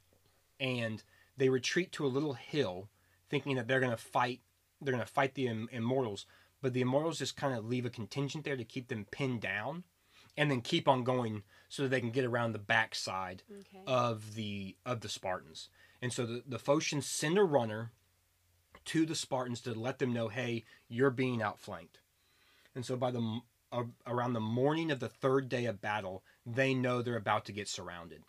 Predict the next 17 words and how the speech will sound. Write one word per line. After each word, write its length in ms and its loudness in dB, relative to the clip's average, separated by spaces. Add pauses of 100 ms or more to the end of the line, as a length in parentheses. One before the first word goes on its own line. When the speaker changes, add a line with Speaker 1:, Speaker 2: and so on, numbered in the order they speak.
(500)
Speaker 1:
And 140 -4
so 140 -2
Leonidas 640 0
sends 720 0 (400)
the 100 -2
rest 420 2
of 100 0
the 200 0
allies 800 0 (500)
away 840 -2 (280)
from 440 0
the 80 -2
battlefield. 640 -4 (240)
And 120 -6
he 220 -6
has 140 -2
decided 520 -8